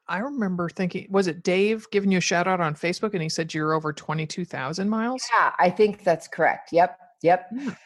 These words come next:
Speaker 2: Yeah. So
Speaker 1: Well
Speaker 2: I'm excited about it. I'm, I don't know what's gonna happen when <laughs> maybe the earth will end when I, <laughs> I better not
Speaker 1: <laughs>
Speaker 2: run it. I
Speaker 1: This
Speaker 2: don't
Speaker 1: is what they,
Speaker 2: know.
Speaker 1: this is what they wrote about in the end of times, the, the Revelation, isn't it?
Speaker 2: <laughs>
Speaker 1: When Paula Harkin
Speaker 2: Oh,
Speaker 1: runs.
Speaker 2: boy.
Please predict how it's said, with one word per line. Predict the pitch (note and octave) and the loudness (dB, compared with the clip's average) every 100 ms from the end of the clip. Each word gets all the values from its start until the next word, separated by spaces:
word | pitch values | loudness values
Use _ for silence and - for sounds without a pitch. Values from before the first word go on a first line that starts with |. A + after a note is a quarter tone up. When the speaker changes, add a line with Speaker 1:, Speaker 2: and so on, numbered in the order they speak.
| _ _ | _ _
Speaker 2:
Yeah. | F3+ F3 C#4 C#4 - | -2 0 0 -4 -8
So | - G3+ F3 | -2 4 6
Speaker 1:
Well | F3 | 6
Speaker 2:
I'm | F#3 - _ _ | 4 -4 _ _
excited | G#3+ C#4+ F#4 E3 | 2 6 4 4
about | D#3 D3+ D3+ | 6 6 6
it. | G3+ | 6
I'm, | F#3 F#3 F#3 | 6 4 4
I | F3+ | 4
don't | G#3+ | 6
know | G3 | 6
what's | F#3 G3 - | 4 2 2
gonna | F3+ | 0
happen | E3+ F#3 A#3 F3+ E3 | 2 2 2 0 2
when | E3+ - - - | 2 0 -2 -2
<laughs> | C4 A#3+ - | -2 -8 2
maybe | G3 G#3 | 4 6
the | A3+ - | 4 4
earth | A3 A#3+ | 4 4
will | B3 B3+ | 6 6
end | A3+ F4+ C#4 F3+ F3+ | 6 6 6 0 0
when | G3+ | 4
I, | F3+ | 4
<laughs> | F#4 F#4+ - C#4+ - C#4+ D#4 - - C#4+ - | 6 4 4 0 0 2 2 2 0 2 4
I | C#4+ A3 | 4 4
better | A#3+ A#3 | 4 6
not | A3+ | 6
Speaker 1:
<laughs> | - | 6
Speaker 2:
run | B3 B3+ F#3+ | 4 2 0
it. | - - - G4+ | -4 -8 0 4
I | A4+ | 6
Speaker 1:
This | D4+ | 6
Speaker 2:
don't | D4+ | 6
Speaker 1:
is | D4 | 6
what | D4+ - | 4 6
they, | - | 6
Speaker 2:
know. | F4 - - - C#4 | 4 0 -10 -4 0
Speaker 1:
this | D4 | 2
is | C4+ | 2
what | C4+ C4 | 2 2
they | |
wrote | A3 A3 A#3+ | 6 6 6
about | A3 G3+ F#3+ | 6 4 4
in | F#3 F#3+ | 4 2
the | F#3+ | 2
end | G#3+ A3 G#3+ | 2 2 0
of | G3 | -2
times, | G#3 G#3 G3+ G3+ | 0 2 2 2
the, | G#3 G3 | 2 2
the | G3+ | 2
Revelation, | G#3 A3+ A3 G#3 B3 - D#3+ | 2 4 6 6 4 2 -2
isn't | E3+ G#3+ | -2 -2
it? | A#3+ - _ - | -2 -4 _ -2
Speaker 2:
<laughs> | - A#4 D4 - - C4+ F#4 C#4+ | 2 4 4 4 2 0 0 2
Speaker 1:
When | C4+ C4+ | 2 4
Paula | C#4 D4 D4 | 4 4 4
Harkin | B3+ C#4 C#4 G#3+ F3+ | 4 4 4 0 2
Speaker 2:
Oh, | F#3+ | 4
Speaker 1:
runs. | G#3+ G#3 G#3+ - | 4 4 0 0
Speaker 2:
boy. | F3 E3 | 0 0